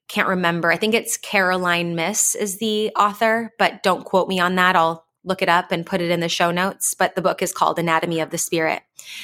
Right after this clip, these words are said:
And so, yeah, <clears throat> integrity and endurance, integrity and endurance are my words of twenty twenty-four. And so for me, integrity means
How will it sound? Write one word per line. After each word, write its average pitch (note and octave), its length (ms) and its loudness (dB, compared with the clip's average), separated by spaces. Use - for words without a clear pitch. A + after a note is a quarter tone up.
And A3+ 160 2
so, A#3+ 240 4
yeah, C4 320 -2
<clears throat> - 80 -10
integrity A3+ 600 2
and A3+ 140 2
endurance, G#3+ 720 -2
integrity G#3+ 840 0
and G3 180 -2
endurance - 800 -2
are G3 120 4
my F#3 220 0
words E3+ 380 0
of F3 180 -4
twenty E3+ 480 -6
twenty-four. E3 680 -4
And G#3 160 2
so G#3 140 2
for G#3 160 -2
me, A#3 240 4
integrity G#3+ 600 0
means F#3 840 -2